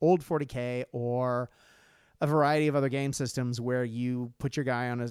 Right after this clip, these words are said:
on a corner and say, "Cool, I'm putting him on Overwatch." And then when somebody walks by, you can say, "Snapfire," and then roll dice to hit them or that kind of thing.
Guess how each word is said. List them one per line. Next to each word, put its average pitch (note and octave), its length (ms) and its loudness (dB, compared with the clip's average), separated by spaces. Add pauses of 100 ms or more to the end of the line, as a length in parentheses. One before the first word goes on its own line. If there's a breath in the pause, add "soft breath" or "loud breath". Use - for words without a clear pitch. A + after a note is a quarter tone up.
on B2+ 120 -6
a A#2+ 60 -8
corner G3 460 2
and C3+ 260 -4
say, C3 380 -4
"Cool, G3 260 8
I'm A#2+ 120 -2
putting D#3+ 200 0
him D3 160 -2
on C3+ 120 -2
Overwatch." B2 540 -2
And A#2+ 80 -10
then B2 120 -6
when A#2+ 80 -8
somebody C3 320 -2
walks A#2 300 0
by, A2+ 260 -2
you A#2 100 -4
can A2+ 160 -8
say, C3+ 140 -4
"Snapfire," G3+ 840 2
and C#3+ 120 -4
then C#3 100 -4
roll C3 240 0
dice A#2+ 520 -6
to C3+ 120 -6
hit E3+ 220 0
them B2 240 -6
or B2+ 140 -6
that C3 200 -4
kind A#2 220 -6
of G2+ 60 -14
thing. G#2+ 260 -14